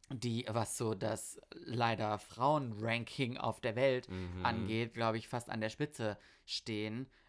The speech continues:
Speaker 1: ähm, die dieser Film thematisiert.
Speaker 2: Was Privilegien angeht, auf jeden
Speaker 1: Richtig,
Speaker 2: Fall.
Speaker 1: total.
Speaker 2: Vollkommen, ja.
Speaker 1: Ähm, was natürlich nicht rechtfertigt, wie mit den Frauen in diesem Moment umgegangen ist, aber umgegangen wurde. Aber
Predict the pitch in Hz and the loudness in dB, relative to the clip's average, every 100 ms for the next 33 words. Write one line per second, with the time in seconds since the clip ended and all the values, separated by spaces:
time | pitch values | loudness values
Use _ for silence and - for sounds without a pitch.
0 | _ 110 104 104 110 107 113 107 107 104 | _ -2 0 -2 -4 -6 -4 -4 -2 -2
1 | 107 - 104 101 - 101 95 95 98 120 | -2 -2 -4 -4 -6 -6 -8 -10 -4 2
2 | 127 120 117 101 98 107 104 92 71 87 | 2 2 0 2 4 4 4 0 2 0
3 | 82 82 - 92 92 160 107 110 92 131 | 0 -2 0 0 2 4 6 4 2 0
4 | - 92 160 113 107 95 90 95 101 120 | 2 2 4 2 0 -2 -2 -4 -2 -2
5 | 117 117 113 117 120 _ _ _ _ _ | -2 -2 -4 -6 -10 _ _ _ _ _
6 | 135 135 143 123 120 107 101 104 - 110 | 0 2 0 -2 -2 -4 -4 -6 -2 -2
7 | 107 - 98 98 - 107 - 95 - 101 | -2 -8 -6 -6 -6 -8 -6 -8 -6 -6
8 | 95 95 92 92 92 92 - 127 113 98 | -4 -6 -6 -6 -6 -6 -4 -4 -2 -4
9 | 95 95 95 - - - _ - 101 92 | -4 -6 -10 -14 -20 -20 _ -6 -4 -4
10 | 98 98 107 98 95 101 110 117 104 - | -6 -6 -6 -6 -8 -6 -4 -4 -6 -8
11 | - _ _ - 101 98 98 98 | -20 _ _ -8 -6 -4 -4 -4